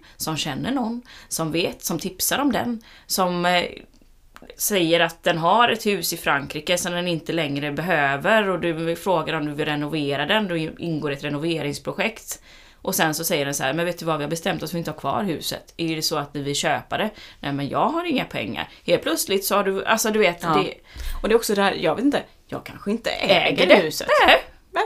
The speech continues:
Speaker 1: Nej.
Speaker 2: vet? Jag kanske hyr det.
Speaker 1: Ja, ja då.
Speaker 2: Jag har ingen jäkla aning.
Speaker 1: Nej, men du kommer vara där.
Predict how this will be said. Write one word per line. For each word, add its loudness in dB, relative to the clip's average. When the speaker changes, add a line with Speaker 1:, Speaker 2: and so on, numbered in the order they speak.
Speaker 1:
Nej. 4
Speaker 2:
vet? -8
Jag 2
kanske 0
hyr -2
det. -2
Speaker 1:
Ja, -6
ja 8
då. 0
Speaker 2:
Jag -2
har -6
ingen 2
jäkla 0
aning. -2
Speaker 1:
Nej, -4
men -4
du -4
kommer 0
vara 0
där. -4